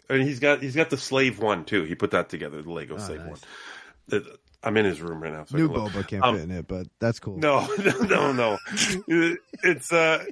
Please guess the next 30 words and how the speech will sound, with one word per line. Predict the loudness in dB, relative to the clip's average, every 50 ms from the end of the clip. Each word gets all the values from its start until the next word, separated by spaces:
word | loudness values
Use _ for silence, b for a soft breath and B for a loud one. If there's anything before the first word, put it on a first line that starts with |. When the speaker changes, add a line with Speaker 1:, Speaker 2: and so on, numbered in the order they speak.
| 0
Speaker 1:
it's | 4 4 4 4 2 -8 -10 -8 -8 -8
thin | -2 0 0 2 2 2
Boba. | 2 2 2 2 0 -2 -6 B B B B B B B B B B -14 _ _ _ _ _ _ _ _ _ _ -6 -4
You, | 2 4 4 2 2 2
you, | 0 2 2 2 2 0
so | 2 4 6 6 4 4 0
rather | -4 0 2 4 4 4 2 0 2
than, | 4 4 4 4 2 0 -2 -4 _ -12 -6
like, | 2 4 4 4 4 2
someone | 0 2 4 4 4 2 0 0
gifts | 2 2 2 2 0 -10 -12 -10 -6
you | 0 2 2 2 2 2 0 -4 -6 -6 _
a | 2 2 2
Speaker 2:
Yeah. | 2
Speaker 1:
Lego | 2 2 2 2 4 2 2
Millennium | 2 2 2 4 4 4 4 2
Falcon, | 0 -6 -8 -8 -10 -14 -18 -18 _ 0 2
like, | 2 4 4
Speaker 2:
Yeah. | 2 -6 -6 -6 -2
Speaker 1:
as | 0 0 0 0 -2 -2 -2 -2 2 4
intricate | 4 4 4 2 -4 -2 2 4
as | 4 4 4 2
it | -4 -2
is, | 2 4 4 4 2 0 -4 -6
as | -4 -4 -2 -2 0
much | 0 0 0 0 -4
time | -2 0 2 2 2
as | 0 -2
it | -4 -2
takes | -2 -2 -2 -4 -12